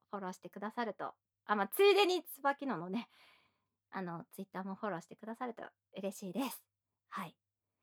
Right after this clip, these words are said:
というわけで、また、どこかでお会いできたら嬉しいです。えー、ありがとうございました。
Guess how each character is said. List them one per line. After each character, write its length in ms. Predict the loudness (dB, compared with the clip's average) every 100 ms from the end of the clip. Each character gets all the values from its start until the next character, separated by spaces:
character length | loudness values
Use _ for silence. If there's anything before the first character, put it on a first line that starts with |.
| _ _ _ _
と 80 | -6
い 20 |
う 20 |
わ 80 | -4
け 80 | -4
で、 80 | -4
ま 140 | 0
た、 360 | 8 8 8 4 _
ど 100 | 2
こ 140 | 4
か 140 | 8 10
で 260 | 12 10 8
お 80 |
会 120 | 4 6
い 20 |
で 120 | 4
き 60 | 6
た 140 | 6
ら 160 | 8 8
嬉 200 | 6 6
し 200 | 4 8
い 20 |
で 400 | 12 12 12 8
す。 100 | 2 -20 -20 _ _ _ _ _ 6
え 60 |
ー、 480 | 10 12 12 10 8 2 _
あ 80 | 12
り 60 | 12
が 100 | 12
と 60 |
う 40 | 12
ご 60 |
ざ 120 | 12
い 60 | 12
ま 180 | 12 12
し 60 |
た。 1120 | 12 12 12 12 12 12 12 12 12 10 6